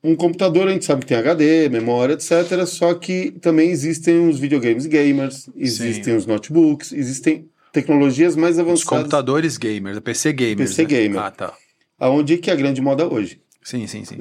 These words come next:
Speaker 1: Então não é somente mais
Speaker 2: Tem
Speaker 1: o
Speaker 2: os computadores de vinte mil reais, né?
Speaker 1: Pra mais, pra
Speaker 2: Sim.
Speaker 1: mais. É, na verdade, assim, o, a, a aula básica de, a manuten-, o curso básico de manutenção de computador, ele, ele ensina você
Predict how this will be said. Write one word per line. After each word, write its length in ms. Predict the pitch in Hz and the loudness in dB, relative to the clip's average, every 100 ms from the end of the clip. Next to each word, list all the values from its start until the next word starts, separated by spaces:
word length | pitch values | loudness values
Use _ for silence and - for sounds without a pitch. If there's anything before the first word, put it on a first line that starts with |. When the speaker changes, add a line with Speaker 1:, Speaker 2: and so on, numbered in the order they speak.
| 135 | -6
Speaker 1:
Então 260 | 127 165 | 0 2
não 120 | 175 | 2
é 60 | 208 | -2
somente 460 | 202 175 156 156 151 | -2 0 0 0 -2
mais 180 | 143 | 0
Speaker 2:
Tem 60 | 135 | 0
Speaker 1:
o 40 | |
Speaker 2:
os 60 | 127 | -2
computadores 400 | 139 127 123 139 | -2 -4 -4 -4
de 100 | 131 | -6
vinte 240 | 127 139 | -8 -8
mil 120 | 165 156 | -8 -6
reais, 320 | 135 113 117 | -2 -2 -2
né? 120 | 107 101 | -10 -6
Speaker 1:
Pra 160 | 113 | -2
mais, 500 | 151 180 156 135 - | 0 2 2 0 -2
pra 180 | - 104 | -8 -4
Speaker 2:
Sim. 60 | 127 | -2
Speaker 1:
mais. 480 | 156 120 95 - - | 0 -2 -6 -10 -16
É, 300 | - 113 107 110 | -6 -2 0 0
na 160 | 113 | -2
verdade, 380 | 117 117 131 139 | -2 0 0 2
assim, 360 | 160 - 131 117 | -2 -2 -4 -2
o, 360 | 131 117 113 110 - _ _ - _ _ _ _ | -4 -2 0 0 -2 _ _ -20 _ _ _ _
a, 60 | - | 0
a 20 | |
aula 200 | 117 151 | 2 2
básica 640 | 127 123 131 123 104 - 101 | 0 0 0 -2 -6 -8 -8
de, 380 | 95 104 98 | -6 -6 -4
a 80 | 98 | -6
manuten-, 420 | 95 107 - 110 | -4 -4 -2 -4
o 60 | 110 | -4
curso 300 | - 139 139 | -6 -8 -4
básico 440 | 123 123 131 110 | 0 2 0 -2
de 80 | 107 | -6
manutenção 520 | 107 104 107 95 - | -4 -4 -6 -8 -6
de 40 | 98 | -6
computador, 480 | - - 98 127 - | -8 -8 -4 -4 -2
ele, 320 | 135 131 123 | 0 0 0
ele 140 | 135 123 | -4 -4
ensina 360 | 120 - 170 | -6 -2 0
você 500 | 175 175 - 123 92 | 0 -2 -2 -2 -2